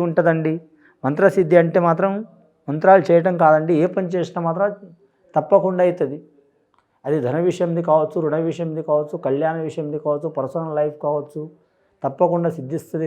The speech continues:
రియల్ ఎస్టేట్ రంగం వారికి కలిసి వచ్చే అవకాశం ఉంటుంది. వ్యవసాయ రంగం వారికి కొన్ని ఇబ్బందులు తప్పవండి,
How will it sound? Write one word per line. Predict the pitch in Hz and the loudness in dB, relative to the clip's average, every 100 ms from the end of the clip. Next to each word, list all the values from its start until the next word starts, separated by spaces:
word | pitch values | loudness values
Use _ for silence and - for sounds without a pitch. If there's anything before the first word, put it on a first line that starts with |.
| 143 | 0
రియల్ | 151 165 | 2 2
ఎస్టేట్ | 170 175 170 | -2 -6 -6
రంగం | 151 156 156 | -4 -2 0
వారికి | 160 143 | -2 -2
కలిసి | 131 170 | -6 -8
వచ్చే | 139 160 | -4 -2
అవకాశం | 143 156 147 156 151 | 0 0 -2 -4 -8
ఉంటుంది. | 151 151 156 _ _ _ | -6 -8 -10 _ _ _
వ్యవసాయ | 127 147 175 170 160 | 0 2 2 2 2
రంగం | 160 156 | -2 -2
వారికి | 156 170 | -2 -2
కొన్ని | 165 139 | -4 -4
ఇబ్బందులు | 131 147 156 151 | -2 -4 -4 -6
తప్పవండి, | 131 131 160 156 147 | -8 -4 -4 -4 -6